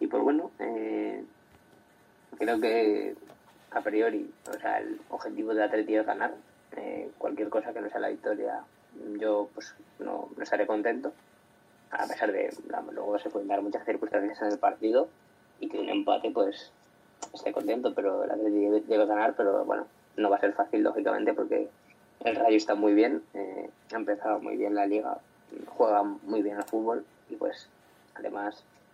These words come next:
esta Iraola que nos conoce a la perfección. Entonces, pues bueno, eh, no será fácil ganar, pero bueno, lo intentaremos y a ver si podemos mantener la buena racha.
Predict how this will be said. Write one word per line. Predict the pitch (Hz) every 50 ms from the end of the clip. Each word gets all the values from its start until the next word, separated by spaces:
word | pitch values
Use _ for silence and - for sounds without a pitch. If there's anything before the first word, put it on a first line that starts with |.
| _ _ -
esta | 127 - 104 101
Iraola | 101 98 101 104 113 113
que | 107 104 104 104 107 101 -
nos | 104 -
conoce | - 104 104 104 - -
a | 101
la | 101 98
perfección. | - - - - - - - - 107 101 - - - _ _ _
Entonces, | _ - 107 101 -
pues | 107 101
bueno, | 104 98 - 101 - - _ _ _ -
eh, | - 101 - - - 101 - - - - _ _ - - _ _ _ _ _ _ -
no | - 110 107 104
será | - 104 104 107 107 104 110 107
fácil | - 117 104 113 101 104
ganar, | 104 101 104 104 110 117 113 -
pero | - -
bueno, | 98 101 - - _ _ - - _ _ _ -
lo | 110
intentaremos | 107 104 107 107 104 101 110 104 110 110 139 143 -
y |
a | 107
ver | 104 107 -
si | - 107
podemos | - 110 107 110 110 107 107 - - - - - -
mantener | - 110 107 110 107 110 - _ _ -
la | 107 107 107 104 104
buena | 104 107 104 -
racha. | - 117 117 - - -